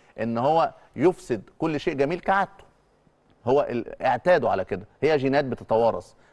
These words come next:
تعال نفسد كل ما هو جميل. طب إيه هو كل ما هو جميل في الرياضة المصرية؟ هو النادي الأهلي. ما قول لي أنت في إيه تاني في الرياضة المصرية؟ ودايمًا بقولها على مستوى الأندية النادي الأهلي،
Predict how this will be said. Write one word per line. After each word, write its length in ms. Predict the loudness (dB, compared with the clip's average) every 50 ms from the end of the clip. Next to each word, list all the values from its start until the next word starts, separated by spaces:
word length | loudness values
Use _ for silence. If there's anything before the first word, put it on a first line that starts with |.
| _ _
تعال 280 | 0 2 2 2 0 -2
نفسد 240 | -4 -4 -4 -6 -4
كل 260 | -2 -2 -2 0 0
ما 80 | 0
هو 160 | 2 2 0 0
جميل. 300 | 0 -2 -4 -6 -8 -10 -14 _ _ _ -4
طب 120 | -4 -4 -4 -10 _ 0
إيه 160 | 0 2 2
هو 180 | 2 0 0 0
كل 220 | 0 -2 -2 0 2
ما 80 | 2
هو 100 | 2 2
جميل 220 | 2 0 -2 -2 -4
في 60 | 0
الرياضة 200 | 0 2 2 2
المصرية؟ 400 | -2 -4 -2 0 2 2 2 0 -2 -14 -20 _ -2
هو 80 | -2 0
النادي 140 | 0 -2 0
الأهلي. 180 | 0 0 0 -2 -6 _ _ _ _ _ _ _ _ _ _ _ _ _
ما 140 | 0 0 0
قول 300 | 0 0 -2 -2 0 0
لي 280 | 0 -2 -2 0 0
أنت 180 | -2 0 0 0
في 160 | 0 0 0 -6 -8 -4 -2
إيه 140 | -2 -2 0
تاني 280 | 2 0 0 0 -2
في 120 | 0 0 0
الرياضة 340 | 2 2 2 2 2 0
المصرية؟ 480 | 0 -2 -2 -2 0 2 4 4 2 2 -2 -12 -12 -2
ودايمًا 280 | 0 2 2 2 0 0
بقولها 280 | 0 2 0 0 0 -4 -14 _ _ _ _ _
على 120 | 0 0 0
مستوى 240 | 0 0 0 2 2
الأندية 420 | 2 0 0 2 2 2 2 0 -4 -16 _ _ _ _ -2
النادي 260 | 0 0 0 -2 -2
الأهلي، 300 | -2 0 0 0 0